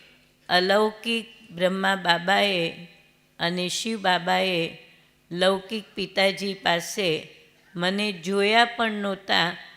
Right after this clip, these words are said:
અને માંગણી કરી હતી. એટલે યજ્ઞની અંદર આ ત્રિમૂર્તિ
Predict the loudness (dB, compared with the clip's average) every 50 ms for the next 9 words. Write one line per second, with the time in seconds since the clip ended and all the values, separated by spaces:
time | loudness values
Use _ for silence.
0 | -20 _ _ _ -6 -4 -4 -4 -4 -2 0 0 0 0 -2 -2 -4 -4 -6 -4
1 | -4 -4 -2 -2 -4 -6 -8 -8 -8 -8 -8 -8 -10 -16 _ _ _ _ _ _
2 | _ _ _ -6 -6 -6 -6 -6 -6 -2 -2 0 0 0 0 0 0 -2 -4 -4
3 | -4 -2 -2 -2 -2 -2 -2 -2 -2 -2 -2 -2 0 0 0 0 0 -2 -4 -8
4 | -16 -20 -20 _ _ _ _ _ _ _ _ _ _ _ -2 2 2 2 2 2
5 | -2 -6 -4 -2 -2 0 0 0 -2 -2 -4 -6 -6 -4 -2 -2 0 0 -2 -4
6 | -6